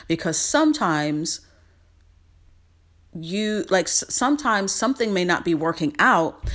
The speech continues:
because it's not what God wants you to do first. Um, and we all know, like, we try to do our thing and it doesn't work because we're not following what God told us to do. We're trying to do our own thing.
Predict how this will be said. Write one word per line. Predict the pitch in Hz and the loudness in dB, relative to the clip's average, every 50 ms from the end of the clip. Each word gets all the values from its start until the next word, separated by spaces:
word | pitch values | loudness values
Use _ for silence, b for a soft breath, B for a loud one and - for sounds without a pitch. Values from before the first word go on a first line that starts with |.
| B B B | B B B
because | - 175 - 196 180 | -2 0 0 0 0
it's | 170 175 - - | 0 -2 0 0
not | 180 160 - | 0 0 0
what | 170 - - | 0 -2 0
God | 160 156 156 156 | 0 0 0 2
wants | 156 160 156 156 - - | 0 0 0 0 0 -2
you | 156 147 | -2 -2
to | - 160 | -2 -4
do | 143 143 147 131 | -2 -4 -4 -4
first. | - - - - - - - - - - - _ _ - - | -2 0 0 0 0 -2 -4 -4 -4 -6 -8 _ _ -10 -4
Um, | - 135 147 139 139 147 139 - | -2 -2 -2 -2 -4 -6 -2 0
and | 160 165 165 | 0 2 2
we | 190 233 | 2 2
all | 247 254 269 277 | 4 4 4 4
know, | 277 262 233 214 214 214 240 285 285 - | 4 6 6 6 6 4 0 -2 -4 -4
like, | - - 190 190 180 180 185 - - - B B B B B - | 0 4 6 6 6 4 2 0 -8 -12 B B B B B -6
we | 170 165 208 233 | -2 0 2 2
try | 233 - 254 220 220 | 2 4 4 4 4
to | 220 | 4
do | 208 226 220 220 | 2 4 4 4
our | 214 196 214 226 | 6 4 4 2
thing | - - 202 190 190 196 196 202 - | 2 2 4 4 4 2 2 2 2
and | 190 208 | 2 2
it | 202 185 | 2 2
doesn't | 214 220 - 247 240 | 2 2 2 0 2
work | 311 - 180 - - - | 2 2 2 0 -4 -6
because | - 160 - - 175 170 170 165 - | -6 -2 0 2 2 2 2 0 0
we're | 180 170 180 | 0 0 0
not | 180 180 165 - | 2 2 2 0
following | - - 190 190 220 226 202 175 165 160 156 156 160 170 196 B B B B B | 2 2 2 4 4 4 2 2 2 2 2 2 0 -2 -4 B B B B B
what | - - - | -4 -2 0
God | 170 190 214 202 | 2 2 2 2
told | - - 160 - | 2 0 -2 0
us | 147 - | -2 -2
to | - 147 | -2 -2
do. | 139 139 | -4 -2
We're | 127 147 170 | -2 -2 -2
trying | - 175 165 165 | 0 0 0 0
to | 165 | -2
do | 151 160 156 | -2 -2 0
our | 160 170 - | 0 0 0
own | 170 175 180 | 0 -2 2
thing. | - 262 294 175 151 147 147 147 | 2 2 2 2 0 -2 -4 -6